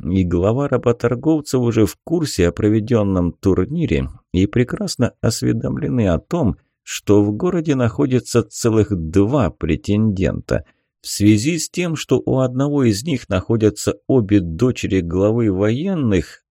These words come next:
они вполне могут в ближайшее время пойти на штурм безопасных зон».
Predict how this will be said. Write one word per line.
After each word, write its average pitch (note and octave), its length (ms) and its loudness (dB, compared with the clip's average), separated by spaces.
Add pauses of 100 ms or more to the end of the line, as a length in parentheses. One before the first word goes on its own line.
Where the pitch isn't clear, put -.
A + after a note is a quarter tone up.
(160)
они C3+ 360 0
вполне G3+ 560 -6
могут E3+ 380 -2
в - 100 0
ближайшее C#3 800 -2
время C#3+ 460 -2 (160)
пойти G#2+ 520 0
на F2 240 -2
штурм A#2+ 880 -2 (120)
безопасных F#2 1120 -2
зон». B2+ 360 0